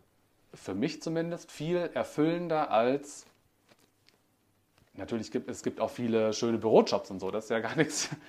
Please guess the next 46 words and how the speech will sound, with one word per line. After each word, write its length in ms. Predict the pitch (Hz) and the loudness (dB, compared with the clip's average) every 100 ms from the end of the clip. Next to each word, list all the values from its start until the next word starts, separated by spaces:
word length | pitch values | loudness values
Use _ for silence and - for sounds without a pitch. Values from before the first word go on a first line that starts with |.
| - - | -20 -4
gar 140 | - 117 | 2 4
nicht, 100 | 123 | 4
jetzt 220 | 131 - | 0 4
bin 100 | 139 | 4
ich 100 | 135 | 6
ja 120 | 123 | 6
auch 200 | 147 - | 6 6
gerade 300 | - 107 110 | 6 8 8
fast 300 | - 117 - | 4 0 2
nur 140 | 127 123 | 0 0
im 100 | 113 | 0
Büro 540 | 113 104 110 147 - - - _ - | -2 2 6 6 6 -10 -20 _ -6
und 440 | 123 120 120 - - - | 0 0 -2 -6 -14 -10
ich 180 | 135 - | -8 4
glaube, 300 | 120 123 131 | 6 6 4
jetzt 220 | 120 - | 0 4
war 260 | 117 117 | 6 8
ich 160 | 139 - | 6 2
ungefähr 640 | 147 147 135 123 123 120 | 0 0 0 4 6 6
ein 220 | 117 143 | 2 2
Jahr 520 | 127 120 127 131 131 139 | 4 6 6 4 0 -4
schon 160 | 113 | -2
fast 220 | 127 127 | -2 0
gar 140 | - 135 | 2 2
nicht 140 | 160 | 0
mehr 140 | 101 95 | -2 -4
auf 100 | - | -4
der 100 | 101 | 0
Baustelle. 640 | 95 107 - 123 151 175 - - - - _ - | 0 0 0 0 0 -4 -14 -20 -20 -20 _ 4
Und 580 | 127 127 127 127 - 120 | 6 6 4 0 -4 -4
vor 180 | 127 | -2
ein 40 | 117 | 2
paar 140 | 120 | 4
Wochen 220 | 131 131 | 4 4
habe 100 | 123 | 0
ich 120 | 127 127 | -4 -6
mit 120 | - | -2
einem 100 | 120 | 0
Mitarbeiter 680 | 131 131 120 117 123 120 113 | 2 4 2 2 2 2 0
ein 80 | |
extrem 440 | 110 - - 135 147 | -4 -6 -2 0 0
schweres 440 | - 113 123 120 | 0 0 2 0
Sofa 540 | 120 147 147 135 139 - - | 2 2 2 0 0 -4 -10
im 140 | 107 | -4
zweiten 340 | 113 110 131 | 4 6 4
Stock 400 | 127 - 135 - | 0 2 2 2